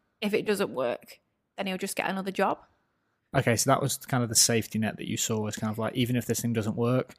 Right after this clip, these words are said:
Speaker 1: Yeah.
Speaker 2: by the time our little boy arrives, then you
Speaker 1: We've
Speaker 2: know.
Speaker 1: got seven months for you to fail
Speaker 2: Ok-,
Speaker 1: or
Speaker 2: okay.
Speaker 1: succeed.
Speaker 2: Yeah, no, it's a good way of putting it. Um,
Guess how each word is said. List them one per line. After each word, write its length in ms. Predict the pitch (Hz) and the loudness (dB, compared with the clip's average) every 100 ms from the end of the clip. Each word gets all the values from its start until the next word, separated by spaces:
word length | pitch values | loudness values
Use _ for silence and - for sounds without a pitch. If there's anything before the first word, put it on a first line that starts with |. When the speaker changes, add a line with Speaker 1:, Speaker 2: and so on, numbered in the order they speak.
| - 226 | -12 -6
Speaker 1:
Yeah. 240 | 123 - | -6 -2
Speaker 2:
by 80 | 117 | 2
the 80 | 117 | 2
time 240 | - 113 | 2 2
our 80 | 110 | 2
little 180 | 107 107 | 2 0
boy 260 | 117 113 | 0 2
arrives, 680 | 110 110 107 107 104 - - | 2 0 -2 -6 -6 -8 -8
then 220 | - 110 208 | -4 -2 -2
you 140 | 214 | 4
Speaker 1:
We've 120 | 220 | 4
Speaker 2:
know. 40 | 214 | 8
Speaker 1:
got 220 | 220 - | 6 6
seven 320 | - 196 180 | -2 -2 -2
months 400 | 185 - - - | -2 -4 -6 -8
for 140 | - - | -6 -4
you 80 | 190 | -4
to 320 | - 185 214 - | -2 -4 -6 -8
fail 440 | - 165 113 - - | -4 -4 -4 -8 -8
Speaker 2:
Ok-, 240 | 117 - - - | -10 -10 -16 0
Speaker 1:
or 100 | 175 | 2
Speaker 2:
okay. 120 | 117 - | 2 0
Speaker 1:
succeed. 500 | - - - - - | -4 -8 -10 -12 -6
Speaker 2:
Yeah, 120 | - 113 | 0 2
no, 140 | 117 | 2
it's 100 | 104 | 0
a 20 | |
good 80 | - | 0
way 100 | 113 | 0
of 60 | 107 | 0
putting 200 | 107 110 | -2 -2
it. 80 | - - - - _ 127 | -6 -12 -20 -20 _ -6
Um, 440 | 120 113 113 | -4 -2 -4